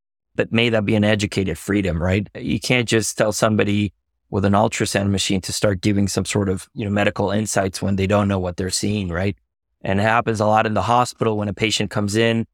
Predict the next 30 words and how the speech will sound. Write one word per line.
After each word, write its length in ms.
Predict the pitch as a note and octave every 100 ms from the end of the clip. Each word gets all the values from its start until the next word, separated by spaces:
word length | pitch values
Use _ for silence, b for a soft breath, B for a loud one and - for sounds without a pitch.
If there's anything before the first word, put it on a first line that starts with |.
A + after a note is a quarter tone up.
| _ _ -
Maybe 260 | G#2+ G#2 G#2+
we've 180 | G#2
done 200 | F#2+ G#2
a 60 | G2
complex 460 | - A2 G#2 G#2 G2+
arterialization 800 | F#2+ - A2 G2 G2+ G2+ G2 -
procedure 600 | G2 C3+ D3 G#2 G2 - _ _ -
and 160 | G#2
the 80 | F#2+
report 420 | F#2+ F2+ B2 A#2+
is 180 | G#2 -
completely 480 | - F2+ A#2 G2 G2
upside 360 | F#2+ - F2+ F#2
down. 400 | G2+ F#2+ F2+ F2+
Not 180 | A2 A2
even 200 | G#2 F#2+
the 180 | F#2 - _
interpreting 560 | G2+ - B2 A#2 G#2+ G2
physician, 480 | G2+ - C3 G#2
who's 180 | F#2+ F#2+
a 40 | F#2+
radiologist, 800 | G#2 A2 G#2+ G#2+ G#2+ G#2 A2 - _ _ _ A2
understands 580 | G#2 G2 - G#2+ G2+
what 160 | G2 F#2+
they're 140 | E2+
seeing 300 | - G#2+ G2 F2+
in 100 | D2+
the 80 |
ultrasound. 680 | D#2 G2+ - C#2+ - D2 D#2
So 260 | - G2